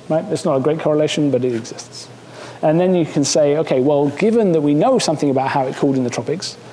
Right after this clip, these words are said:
even if the models didn't do the right thing, but we do know that the model, that what, what the cooling is, assume, assuming that the, that the data set is, is correct, uh, can you,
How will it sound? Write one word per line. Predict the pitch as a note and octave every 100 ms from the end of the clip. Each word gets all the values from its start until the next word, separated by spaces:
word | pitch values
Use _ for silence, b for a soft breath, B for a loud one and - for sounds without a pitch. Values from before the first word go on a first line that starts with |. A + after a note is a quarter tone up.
| B
even | B3 B3+ B3
if | -
the |
models | G3 G3+ G#3 D#3+
didn't | B2 F3+ F3 C#3+
do | F3
the | D#3
right | C#3 D3 D3
thing, | B3+ D3+ B2 C#3+ - -
but |
we | D3+
do | D3 E3+
know | E3 E3+ F#3+ E3+
that | C3+
the | B2+
model, | C#3 C#3+ C#3+ -
that | E3+ -
what, | D#3+ D#3 D#3 - - -
what | D#3 C#3+
the |
cooling | - D#3+ C#3+
is, | D#3 D3+ F3
assume, | D3 - D3+ C#3+ -
assuming | - - D3+ C3
that | B2+ C3+
the, | C3 B2 B B B
that | D#3
the | C#3+
data | C#3 C#3+
set | C3+ C#3 B2+
is, | B2 -
is | C3 B2
correct, | - G#3 G3+ - - - B B B B B B - - - - - - - - - -
uh, | F3 D#3+ D#3+
can | - G#3+ G#3+
you, | G#3+ G#3+ G#3